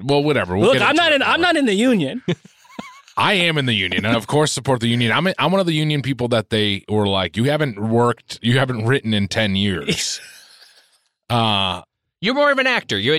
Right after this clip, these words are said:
Speaker 3: you're, you're very.
Speaker 1: I
Speaker 3: You're,
Speaker 1: made that choice.
Speaker 3: yeah,
Speaker 2: Yeah.
Speaker 3: you're an active
Speaker 1: But I
Speaker 3: member
Speaker 1: was
Speaker 3: of
Speaker 1: wondering, 'cause I
Speaker 3: sag aftra.
Speaker 1: thought that I
Speaker 2: Brave of you.
Speaker 1: I thank you. I, I,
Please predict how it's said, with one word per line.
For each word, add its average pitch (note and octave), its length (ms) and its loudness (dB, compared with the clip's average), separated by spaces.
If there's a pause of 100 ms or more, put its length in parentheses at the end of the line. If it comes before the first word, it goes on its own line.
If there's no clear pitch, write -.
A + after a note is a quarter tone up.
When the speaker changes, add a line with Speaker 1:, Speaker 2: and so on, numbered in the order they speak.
Speaker 3:
you're, E3 160 0
you're D#3+ 180 0
very. E3+ 460 0
Speaker 1:
I F#3 60 2
Speaker 3:
You're, F#3 80 0
Speaker 1:
made G#3 180 2
that G#3+ 180 0
choice. G#3+ 560 -2
Speaker 3:
yeah, D#3 100 2
Speaker 2:
Yeah. C#3 120 4
Speaker 3:
you're C#3 80 -2
an D#3 80 -2
active F3 260 -2
Speaker 1:
But D#3+ 60 0
I D3+ 60 2
Speaker 3:
member G3 100 2
Speaker 1:
was A3 100 0
Speaker 3:
of - 40 -6
Speaker 1:
wondering, D3+ 200 -2
'cause - 100 0
I - 20 2
Speaker 3:
sag E3 140 2
aftra. - 100 -8
Speaker 1:
thought D#3 100 -4
that - 180 -2
I B2+ 100 2
Speaker 2:
Brave C3+ 200 2
of B2+ 80 -2
you. C3+ 180 0 (640)
Speaker 1:
I B2 160 2
thank G#2 280 -4
you. E2 100 -8 (140)
I, B2 120 0 (120)
I, C3+ 140 0